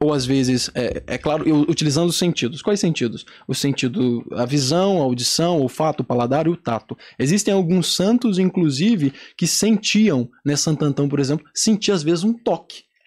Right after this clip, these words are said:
Um toque meio que fazia o, o, o tentar, ser tentado pra sensualidade, né? Pra coisas, da, é, pra luxúria. É uma obsessão. E também é uma obsessão essas visões aí que a pessoa às vezes vê o demônio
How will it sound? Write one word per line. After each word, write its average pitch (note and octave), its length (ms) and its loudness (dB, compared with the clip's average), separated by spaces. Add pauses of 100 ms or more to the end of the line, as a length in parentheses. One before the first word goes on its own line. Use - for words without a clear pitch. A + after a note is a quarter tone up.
(120)
Um D3+ 80 0
toque D3+ 320 -2
meio C#3+ 300 4 (220)
que D3 80 -6
fazia D#3+ 420 0
o, F#3 240 0
o, F3+ 60 0 (240)
o C3+ 100 -18 (100)
tentar, D#3+ 600 0
ser F#3 260 0
tentado F3 580 0
pra F3 200 -4
sensualidade, D#3+ 920 0
né? D3 200 0
Pra B2 240 -2
coisas, C#3+ 420 0 (160)
da, C#3 180 -2
é, B2+ 140 0
pra C#3 160 -2
luxúria. D3 800 0 (180)
É D#3+ 240 -2
uma E3 120 0
obsessão. D#3 580 -2 (280)
E A3+ 80 0
também G#3+ 480 0 (240)
é D3+ 120 -2
uma D3+ 100 2
obsessão D3+ 680 0 (200)
essas F#3 400 0
visões D#3+ 440 2
aí C#3 220 2
que D3+ 60 -2
a - 20 -4
pessoa C#3+ 300 -2
às B2+ 80 -2
vezes C3+ 240 -2
vê C#3 180 0
o D3 140 2
demônio C3 680 2